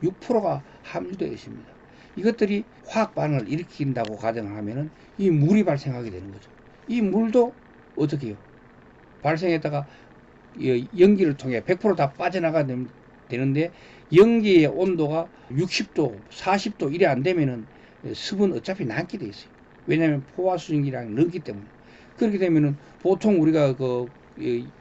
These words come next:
꿀뚝으로 빠져나가는 온도가 이십 도 내외거든요. 십오 도에서 뭐 이십 도,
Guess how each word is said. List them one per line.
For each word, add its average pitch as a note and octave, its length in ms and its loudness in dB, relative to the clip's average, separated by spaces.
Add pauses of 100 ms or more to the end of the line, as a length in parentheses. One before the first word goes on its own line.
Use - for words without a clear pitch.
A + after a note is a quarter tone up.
(300)
꿀뚝으로 G3 440 0
빠져나가는 D3 480 -2
온도가 B2+ 380 -4 (260)
이십 F3+ 380 -6
도 C#3+ 120 -2
내외거든요. A2+ 680 -6
십오 C#3+ 440 -2
도에서 C3 320 -6
뭐 G#2 160 -10
이십 B2 420 -10
도, F#2+ 140 -12